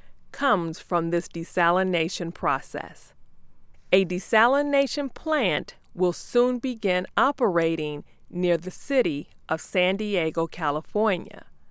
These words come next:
California Governor Jerry Brown has called for a twenty-five percent reduction in the use of water. And in November, voters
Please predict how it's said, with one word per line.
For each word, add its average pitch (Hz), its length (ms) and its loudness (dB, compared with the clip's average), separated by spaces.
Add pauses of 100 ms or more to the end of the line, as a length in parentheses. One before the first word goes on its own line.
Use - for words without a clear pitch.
(1000)
California 262 880 4
Governor 165 560 2
Jerry 165 400 2
Brown 165 800 -4 (100)
has 165 240 -4
called 240 640 0 (140)
for - 260 0
a 156 140 -2
twenty-five 247 760 -2
percent - 480 -2
reduction 196 840 -2 (360)
in 185 140 0
the 180 100 4
use 190 540 -2
of 175 160 -4
water. 170 540 0 (680)
And 165 340 0
in 170 280 2
November, 170 880 0 (520)
voters 226 600 4